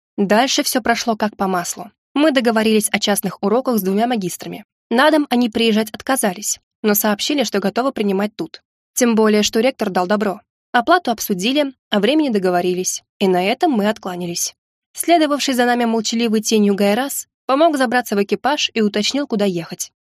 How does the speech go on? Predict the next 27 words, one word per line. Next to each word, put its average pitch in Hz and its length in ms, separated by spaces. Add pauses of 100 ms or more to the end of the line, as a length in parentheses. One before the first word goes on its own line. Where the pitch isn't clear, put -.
(220)
«Сначала 320 500
обедать 320 360
в - 60
каком-то 214 340
чистом - 380
и - 100
не 226 120
слишком 247 360
пафосном 214 420
месте. 175 320 (140)
Потом 277 280
я 269 100
возьму 196 280
еду 185 220
на 180 160
вынос 220 420 (160)
и 208 80
поеду 233 360
кормить 247 320
нашего 220 280
маркиза», 196 520 (140)
сообщила 208 500
я. 185 260 (320)
А 226 100
как 226 180
только 226 280
тронулись, 254 560